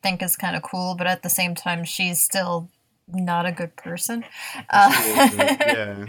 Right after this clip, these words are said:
Speaker 2: I mean, I
Speaker 1: Uh,
Speaker 2: would, I would understand brutal honesty if you're a nice person. I mean, that's fine. You can be brutally honest and nice, but this, she's just like, "Mm, well."
Speaker 1: Like, she doesn't, she doesn't seem to have guilt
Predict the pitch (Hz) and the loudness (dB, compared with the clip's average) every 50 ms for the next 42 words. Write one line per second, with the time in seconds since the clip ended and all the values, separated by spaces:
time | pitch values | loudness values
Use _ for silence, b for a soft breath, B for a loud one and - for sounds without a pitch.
0 | 110 - - - 135 156 175 175 180 180 - 190 196 185 190 185 185 180 - - | -12 -14 -6 -4 -4 -2 -2 -2 -4 0 4 4 4 4 4 2 0 0 0 -2
1 | 175 175 170 165 156 147 139 - - 143 139 139 127 117 110 131 131 123 117 107 | -2 -2 -4 -4 -4 -6 -6 -6 -6 -6 -4 -4 -4 -4 0 0 2 2 0 0
2 | 110 113 117 123 123 - - 127 123 120 123 - - 110 - - 107 98 95 92 | -2 -4 -4 -4 -6 -8 -8 -8 -6 -6 -8 -8 -10 -12 -12 -10 -10 -10 -10 -10
3 | 92 95 92 90 95 - - - - 123 127 131 - 147 147 143 147 147 143 - | -10 -12 -12 -12 -12 -14 -12 -8 -8 -8 -8 -8 -8 -8 -8 -8 -8 -10 -12 -10
4 | - 131 147 170 175 170 185 180 - - 160 156 147 127 117 117 123 117 135 131 | -6 -4 -2 -2 0 -2 -2 -4 -4 -4 -2 0 0 0 0 -2 -4 -2 -2 -2
5 | 123 120 120 120 117 107 95 113 117 110 110 107 104 101 104 113 120 110 98 98 | -2 -2 -2 -4 -6 -6 -6 -8 -8 -6 -6 -6 -6 -6 -4 -4 -4 -4 -6 -8
6 | - 101 92 92 101 113 120 101 98 101 - - 104 92 90 85 - _ _ _ | -10 -10 -10 -8 -8 -8 -6 -8 -8 -10 -12 -14 -12 -12 -12 -12 -14 _ _ _
7 | _ _ _ _ - - _ _ _ _ 107 107 120 117 - - - - - 143 | _ _ _ _ -20 -20 _ _ _ _ -12 -10 -8 -8 -8 -10 -10 -8 -8 -6
8 | 135 123 120 107 - - 80 71 67 - - - - - - 269 330 359 349 349 | -8 -8 -8 -10 -10 -10 -12 -14 -16 -18 -20 -20 -18 -16 -14 -10 -8 -8 -6 -6
9 | 349 330 330 320 - _ _ 285 277 285 285 277 269 262 262 269 254 339 330 370 | -8 -10 -12 -18 -20 _ _ -10 -8 -6 -6 -2 0 0 0 2 0 -2 -2 -4
10 | 370 - - 349 302 - 247 240 240 285 302 302 - 330 302 - - 285 269 - | -4 -6 -10 -12 -12 -14 -14 -12 -10 -8 -6 -6 -6 -4 -4 -4 -4 -4 -6 -6
11 | - 247 202 185 - - 196 196 202 196 - _ - - - | -8 -10 -10 -10 -8 -4 -2 -2 -2 -2 -6 _ -10 -10 -10